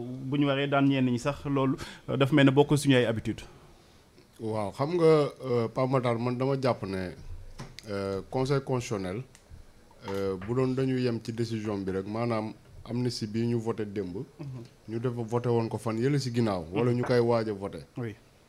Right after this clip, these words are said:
Speaker 2: Euh, euh, di nga jàpp ne ak décision conseil conse-, conseil constitutionnel bi dañuy ne fin de la récréation.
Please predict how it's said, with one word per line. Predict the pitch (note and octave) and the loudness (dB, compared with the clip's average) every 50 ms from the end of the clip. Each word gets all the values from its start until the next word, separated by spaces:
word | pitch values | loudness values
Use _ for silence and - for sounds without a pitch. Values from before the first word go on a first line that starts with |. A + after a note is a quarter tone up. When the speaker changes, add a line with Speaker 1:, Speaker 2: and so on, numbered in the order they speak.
| _ _ - - - - - - - - - B2 | _ _ -20 -20 -20 -20 -20 -20 -20 -20 -18 -18
Speaker 2:
Euh, | A#2 - - A#2 A#2 A2 G#2 A2 G#2+ | -18 -16 -14 -12 -12 -10 -10 -10 -10
euh, | |
di | G#2 G#2+ B2 B2+ | -4 -2 0 0
nga | C3+ C3+ C3+ | 2 2 2
jàpp | C3 C3+ B2+ - A#2+ | 2 2 2 0 0
ne | A#2 A2+ | -2 -2
ak | A2 A2 A2 | -2 -2 -2
décision | B2 B2 A#2+ A#2+ A#2+ B2 B2 A#2+ | -2 -2 -2 -2 -2 -2 -2 -2
conseil | A#2 - A#2+ A2+ A2 A2+ G#2+ | -2 -4 -4 -4 -2 -4 -4
conse-, | - A#2+ A2 G#2 - G#2+ G#2 - - - - | -4 -4 -6 -6 -4 -6 -8 -8 -10 -6 0
conseil | - A#2+ A#2+ A#2 C3 A#2 | 2 4 4 4 2 2
constitutionnel | - A#2 G#2+ - A2+ F#2 G2 F#2+ F#2 | 0 0 -2 -2 -2 -2 -2 -4 -4
bi | F#2 F#2+ | -4 -2
dañuy | G#2+ A#2+ A#2+ B2+ B2 | 0 0 2 2 2
ne | A2+ G#2+ B2 - - - - - - - - - - - - - - | 2 0 -2 -4 -6 -12 -20 -20 -20 -20 -20 -18 -18 -16 -16 -16 -16
fin | - - - B2+ C3 B2+ | -10 -6 -4 -2 -2 -2
de | A#2+ A2+ | -2 -2
la | G#2+ G#2 G2+ | -2 -2 -4
récréation. | G2+ G#2 - A2+ G#2 F#2+ F2+ F2+ E2 F#2 | -4 -6 -6 -6 -6 -6 -6 -6 -8 -12